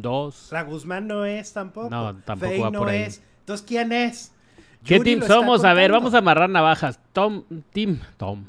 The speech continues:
Speaker 1: ¿team
Speaker 2: Sí.
Speaker 1: Yuri o team Gloria Trevi?
Speaker 2: Vamos a amarrar navajas. Te pasas.
Speaker 1: Yo prefiero a Yuri, dice Eva García. Yuri tiene potente voz,
Speaker 2: Ah,
Speaker 1: dice
Speaker 2: Yuri canta
Speaker 1: Fel.
Speaker 2: extraordinario.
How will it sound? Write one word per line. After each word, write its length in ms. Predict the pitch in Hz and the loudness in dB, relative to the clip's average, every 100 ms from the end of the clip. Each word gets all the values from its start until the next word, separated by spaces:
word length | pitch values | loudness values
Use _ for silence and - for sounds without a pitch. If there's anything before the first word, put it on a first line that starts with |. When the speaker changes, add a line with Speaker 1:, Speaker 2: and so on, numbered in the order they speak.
| _ | _
Speaker 1:
¿team 300 | - 208 208 | -2 0 -2
Speaker 2:
Sí. 40 | 156 | -4
Speaker 1:
Yuri 300 | 180 220 202 | -2 0 0
o 100 | 151 | -2
team 560 | - 170 170 156 143 120 127 117 - 135 | -4 -6 -6 -8 -8 -12 -16 -20 -20 -14
Gloria 320 | 127 139 143 | -8 -4 -4
Trevi? 280 | 120 117 104 | -2 -2 -2
Speaker 2:
Vamos 340 | 98 339 349 330 | -4 -8 -10 -8
a 60 | |
amarrar 500 | 302 262 208 196 185 | -8 -6 -8 -10 -12
navajas. 840 | 190 196 202 185 123 110 - 165 165 185 196 - 135 - | -12 -10 -8 -10 -12 -18 -14 -14 -14 -16 -16 -18 -20 -12
Te 140 | 175 | -12
pasas. 460 | 151 139 92 110 131 | -12 -16 -16 -10 -2
Speaker 1:
Yo 100 | 147 | 0
prefiero 340 | 185 156 185 | 0 2 4
a 40 | 180 | 4
Yuri, 320 | 139 151 147 | 2 0 0
dice 220 | 139 151 | -2 -4
Eva 100 | 135 | -4
García. 640 | 123 113 95 110 117 117 110 | -4 -6 -8 -8 -6 -4 -6
Yuri 260 | 117 120 | -6 -8
tiene 260 | 117 120 120 | -6 -8 -6
potente 520 | 113 101 110 110 113 | -10 -10 -10 -10 -10
voz, 460 | 98 110 117 120 107 | -8 -6 -4 -6 -6
Speaker 2:
Ah, 80 | 110 | -10
Speaker 1:
dice 140 | 123 | -8
Speaker 2:
Yuri 160 | 139 180 | -8 -8
canta 340 | 185 175 202 | -10 -6 -8
Speaker 1:
Fel. 240 | 208 214 | -6 -6
Speaker 2:
extraordinario. 1120 | 156 139 135 107 107 135 120 120 151 160 - | -6 -6 -6 -8 -12 -16 -18 -14 -12 -12 -14